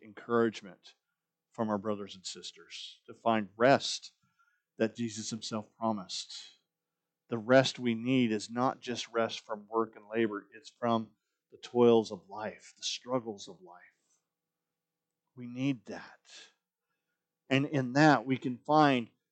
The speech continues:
the joy and the peace even in the midst of our hurts. We can find the, the cause for celebration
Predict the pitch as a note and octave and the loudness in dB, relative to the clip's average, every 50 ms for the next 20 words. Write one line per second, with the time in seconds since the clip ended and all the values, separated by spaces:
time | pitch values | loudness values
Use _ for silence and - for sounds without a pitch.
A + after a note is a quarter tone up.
0 | _ _ _ - B2 G#2 G2 A2 C3 C#3 C#3 C#3 C3 C3+ C#3 C3+ B2+ A#2+ A#2+ - | _ _ _ -10 -10 -8 -2 4 6 10 10 10 10 8 4 -2 -6 -8 -10 -8
1 | - - D#3 D3 C3+ B2 - - - C#3 C#3 C3+ C3+ C3 B2+ B2+ - B2+ B2 A#2 | 0 2 4 4 4 4 0 -4 -4 -2 -2 0 0 0 -2 -2 -8 -10 -8 -6
2 | A2+ A#2 B2 C3 B2+ B2 - - A2 G#2+ G#2+ - - - C3 A2+ F#2 - _ _ | -6 -6 -4 -6 -6 -6 -4 -4 -2 -2 -2 -4 -2 0 0 0 0 -2 _ _
3 | - - - - - - - - _ _ _ _ _ _ _ - B2+ - D3 A#2+ | -12 -10 -10 -10 -10 -14 -16 -20 _ _ _ _ _ _ _ -10 -6 -6 -6 -6
4 | - - C3+ C#3 D3 D3 D3 C#3 B2 - _ _ _ _ _ - C3+ C3+ C#3 A2 | -2 4 4 6 8 8 6 4 2 -2 _ _ _ _ _ 6 8 8 8 8
5 | B2+ B2+ - - - D3 C#3+ C#3+ C#3 - C#3+ C3 - - D3+ C#3 C3 A#2 G#2+ B2+ | 6 -4 -6 -2 2 4 4 4 4 2 -4 -4 0 4 6 6 6 6 8 8
6 | C3+ C#3 B2+ - - - G2+ E2+ | 6 6 6 2 -8 -8 -12 -14